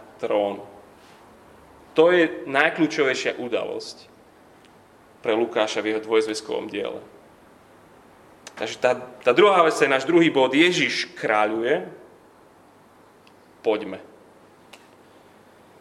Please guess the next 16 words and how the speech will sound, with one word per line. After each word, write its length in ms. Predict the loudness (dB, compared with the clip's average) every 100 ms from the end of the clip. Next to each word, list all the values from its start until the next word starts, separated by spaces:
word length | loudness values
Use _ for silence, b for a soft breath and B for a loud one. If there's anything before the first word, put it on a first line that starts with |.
| _
Verš 240 | 0 2 4
deväť. 280 | 2 2 -2
Po 140 | -6
týchto 320 | -4 0 2 2
slovách 640 | 2 4 6 6 4 2
sa 160 | -4 2
pred 240 | 2 4
ich 160 | 2 0
očami 560 | 0 -2 0 -4 -6 B B B B -10
vzniesol, 640 | -6 0 2 2 2 4
alebo 160 | 6 4
bol, 160 | 4 0 -4 -8
alebo 240 | -6 -4 -8 -6
doslova 400 | -2 0 2 2
bol 240 | 4 4
vzatý 560 | 2 2 2 2 -4 -10